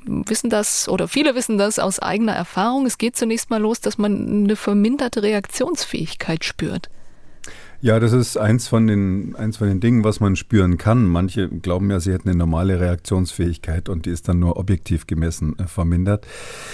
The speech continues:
Speaker 2: Alkohol wirkte verlangsamt. Also das, der Alkohol, ähm, stoppt sozusagen die Prozesse im Nervensystem oder bremst sie ein bisschen ab.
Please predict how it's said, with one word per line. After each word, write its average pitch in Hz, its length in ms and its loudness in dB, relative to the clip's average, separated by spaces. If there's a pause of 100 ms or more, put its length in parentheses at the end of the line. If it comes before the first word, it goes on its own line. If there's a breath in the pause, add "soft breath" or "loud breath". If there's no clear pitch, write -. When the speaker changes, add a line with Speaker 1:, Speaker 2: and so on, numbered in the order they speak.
(220 loud breath)
Speaker 2:
Alkohol 117 500 2
wirkte 123 320 2
verlangsamt. 110 840 2
Also 92 300 2
das, 101 340 -2
der 104 160 2
Alkohol, 110 680 2
ähm, 101 1300 2
stoppt - 400 -6
sozusagen 104 640 2
die 101 80 0
Prozesse 117 560 0
im 98 120 2
Nervensystem 120 760 2
oder 92 180 4
bremst 101 420 2
sie 110 80 2
ein - 40 -12
bisschen 95 380 2
ab. 107 260 -2